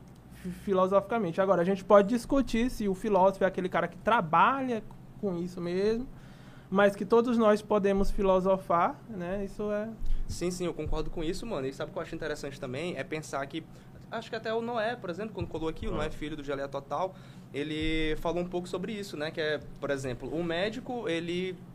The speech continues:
Speaker 2: abre a boca pra falar que é médico, o advogado abre a boca pra falar que é advogado.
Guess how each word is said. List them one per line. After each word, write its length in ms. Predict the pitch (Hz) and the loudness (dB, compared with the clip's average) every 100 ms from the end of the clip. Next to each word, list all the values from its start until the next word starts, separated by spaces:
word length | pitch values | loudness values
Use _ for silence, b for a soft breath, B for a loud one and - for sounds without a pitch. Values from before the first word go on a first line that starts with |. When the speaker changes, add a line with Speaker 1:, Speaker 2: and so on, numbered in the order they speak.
| - | -12
Speaker 2:
abre 280 | - 156 196 | -6 -4 -2
a 60 | 262 | -2
boca 240 | 214 240 | -2 -4
pra 80 | - | -6
falar 220 | - 226 | -6 -6
que 80 | - | -6
é 40 | |
médico, 340 | 359 349 - 175 | -6 -4 -4 -4
o 20 | |
advogado 500 | 165 170 170 175 185 | -4 -4 -4 -4 -4
abre 120 | 208 | -4
a 40 | |
boca 120 | 202 208 | -6 -8
pra 100 | 233 | -10
falar 220 | 208 214 | -8 -8
que 80 | 220 | -10
é 20 | |
advogado. 420 | 214 151 147 123 | -10 -6 -4 -4